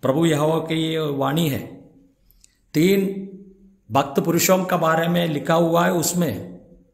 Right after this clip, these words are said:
अय्यूब का नाम हम दे सकते हैं। नूह अपने परिवार को बचाने वाला एक व्यक्ति है, दानियेल अपने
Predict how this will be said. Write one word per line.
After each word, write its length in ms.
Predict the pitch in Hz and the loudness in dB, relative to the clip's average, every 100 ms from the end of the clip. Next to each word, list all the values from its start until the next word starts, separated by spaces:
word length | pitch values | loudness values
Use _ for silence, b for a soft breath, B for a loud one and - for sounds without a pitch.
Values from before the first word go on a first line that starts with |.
| _ _ _ _ _ _ _ - | _ _ _ _ _ _ _ -6
अय्यूब 420 | 117 131 180 170 | -2 2 2 2
का 100 | 180 | 2
नाम 280 | 165 160 156 | 4 2 0
हम 180 | 151 139 | -2 -2
दे 160 | 139 | -2
सकते 300 | - 123 - | -4 -6 -10
हैं। 280 | 107 - - _ _ _ _ _ _ _ _ _ _ _ - | -18 -20 -20 _ _ _ _ _ _ _ _ _ _ _ -4
नूह 340 | 127 165 180 180 | 0 2 4 2
अपने 260 | 175 180 | 2 0
परिवार 460 | 170 151 156 160 190 | 0 2 4 4 4
को 120 | 190 | 0
बचाने 460 | 165 151 156 170 175 | -2 -2 -2 0 0
वाला 260 | 160 160 | 0 -2
एक 160 | 160 160 | -4 -4
व्यक्ति 340 | 143 - 147 | -8 -6 -6
है, 300 | 104 - - - - _ _ _ _ _ _ | -6 -10 -18 -20 -20 _ _ _ _ _ _
दानियेल 500 | 120 135 160 180 190 | 2 4 4 2 2
अपने 560 | 170 180 180 180 175 | 0 -2 -2 -2 -4